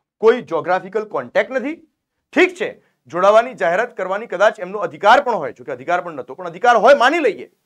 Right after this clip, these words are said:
પરંતુ કઈ રીતે? અને પાકિસ્તાનને પણ ખબર હતી, but પાકિસ્તાન એક ગેમ રમી રહ્યું હતું અને એ ગેમ હતી કાશ્મીરની ગેમ.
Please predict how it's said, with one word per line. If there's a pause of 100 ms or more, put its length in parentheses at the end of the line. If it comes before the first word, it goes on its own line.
(840)
પરંતુ
કઈ
રીતે? (1300)
અને
પાકિસ્તાનને
પણ
ખબર
હતી, (1200)
but
પાકિસ્તાન (460)
એક
ગેમ
રમી
રહ્યું
હતું (1400)
અને
એ
ગેમ
હતી
કાશ્મીરની
ગેમ.